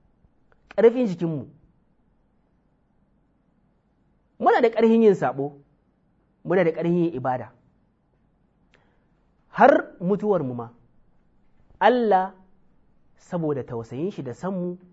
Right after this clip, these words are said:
kamar yadda mun taɓa gaya muku, Alƙur'ani ya gaya mu haka,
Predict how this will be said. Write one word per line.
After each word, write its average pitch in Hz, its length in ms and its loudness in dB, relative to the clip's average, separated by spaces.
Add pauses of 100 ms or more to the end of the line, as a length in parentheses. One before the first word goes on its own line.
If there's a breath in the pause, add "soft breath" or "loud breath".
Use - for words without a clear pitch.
(120)
kamar 139 240 -10
yadda 135 260 -6
mun 170 160 -6
taɓa 180 220 -8
gaya 180 200 -6
muku, 165 300 -10 (1160)
Alƙur'ani 143 580 -4
ya 156 60 -2
gaya 233 220 2
mu 220 160 2
haka, 190 280 -8